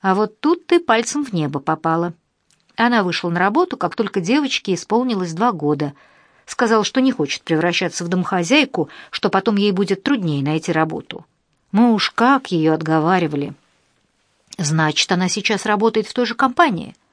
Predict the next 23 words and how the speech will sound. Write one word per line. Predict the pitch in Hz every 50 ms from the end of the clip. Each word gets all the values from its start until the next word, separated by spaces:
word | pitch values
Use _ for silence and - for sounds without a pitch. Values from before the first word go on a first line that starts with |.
| _ _ _ _ _ _
оживилась | - 170 165 175 170 160 143 139 -
Надежда. | 190 190 180 160 147 135 131 147 - - - _ _ _ _ _ _ _ _
«Работает. | - 160 160 214 240 294 262 185 269 - 220 220 214 214 - _ _ _ _
А | - - 160
что | 139 - - 247
тебе | 254 - 294 262 302 311
нужно?» | 320 349 311 196 - - - - - _ _ _ _ _ _ _ _ - - - _ _ _ -
«Я | 175 165 233 277 277
ей | 262 233 240 226
хочу | 190 - 233 208 - -
показать | - - - - 226 233 247 330 302 202
два | 175 196 240
телефона. | 240 - 233 220 226 - - - 165 139 131 - - - _ _ _ _ _ _ _ _ _ _ _ _ _
Мне | 202 214 226 226 220 208
интересно, | 214 220 - - 320 294 196 139 - - 156 135
что | - - - 208
она, | 214 202 202 185 165 156 156
как | - 180 170
специалист, | - - - 190 - - 240 254 294 339 320 - - - - - - - _ _ _ _ _
сможет | - - - 262 240 233 226 233 -
о | 247 240
них | 220 208 208 -
сказать». | - - - 285 269 262 - - - - - - -